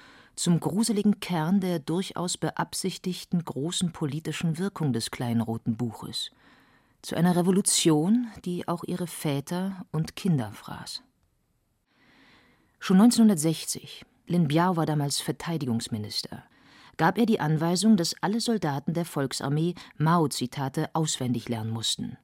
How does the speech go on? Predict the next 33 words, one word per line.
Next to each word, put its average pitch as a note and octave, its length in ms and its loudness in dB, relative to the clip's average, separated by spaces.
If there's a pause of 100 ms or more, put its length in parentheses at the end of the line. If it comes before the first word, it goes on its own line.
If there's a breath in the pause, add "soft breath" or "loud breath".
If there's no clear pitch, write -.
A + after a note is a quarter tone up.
(520)
Ein D#3 140 4
Mittel G3 300 4
der D#3+ 80 2
militärischen D3+ 720 -2
Disziplinierung, D#3+ 880 0 (280 loud breath)
ähnlich F3+ 380 4
dem C#3+ 160 0
auf - 140 -4
dem C3 160 0
Kasernenhof C#3+ 760 0
eingeschliffenen C3+ 720 -2
Ritualen. A2 580 -6 (440)
Antreten, C#3+ 640 0 (180)
Waffe D#3+ 240 2
präsentieren, B2+ 720 -2 (260 loud breath)
marschieren D#3 720 2
und B2+ 240 -6
exerzieren. - 580 -6 (1800 soft breath)
Wie F3 140 0
die D#3+ 160 0
körperliche F#3 580 0
Disziplinierung D3 880 0
die B2+ 120 0
Unterwerfung D3 640 -2
der C3+ 120 0
Soldaten C3 560 -2
unter B2+ 140 -2
die B2 100 -4
Befehlsgewalt B2+ 960 -2
der C#3 80 -2
militärischen C3 640 -4
Führung D#3 460 -2
sicherstellte, B2 840 -4